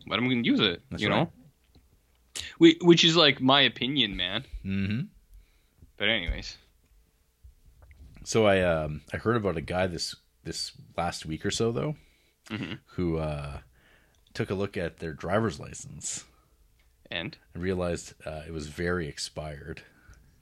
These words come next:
Speaker 1: And?
Speaker 2: Uh,
Speaker 1: What did they do?
Speaker 2: fixed it. They got it fixed.
Speaker 1: What, what is this story that you're telling me,
Speaker 2: That's it.
Speaker 1: Jarrett?
Speaker 2: That, that's it. That's the whole story, R J.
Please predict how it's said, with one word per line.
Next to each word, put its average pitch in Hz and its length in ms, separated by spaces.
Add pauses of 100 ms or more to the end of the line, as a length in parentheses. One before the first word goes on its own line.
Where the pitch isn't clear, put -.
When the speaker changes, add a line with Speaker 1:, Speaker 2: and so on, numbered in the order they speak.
(360)
Speaker 1:
And? 107 300 (460)
Speaker 2:
Uh, 73 160
Speaker 1:
What 76 80
did 76 120
they 104 80
do? 131 300
Speaker 2:
fixed - 360
it. 76 180 (1700)
They 110 80
got 131 140
it 117 40
fixed. 151 360
Speaker 1:
What, 156 200 (320)
what 160 120
is 196 160
this 202 140
story 165 460
that 135 140
you're 127 140
telling 131 320
me, 107 60
Speaker 2:
That's 185 200
it. 196 180
Speaker 1:
Jarrett? 127 220
Speaker 2:
That, 170 260
that's 160 260
it. 127 320
That's 135 180
the 170 100
whole 147 180
story, 147 400
R 90 200
J. 113 300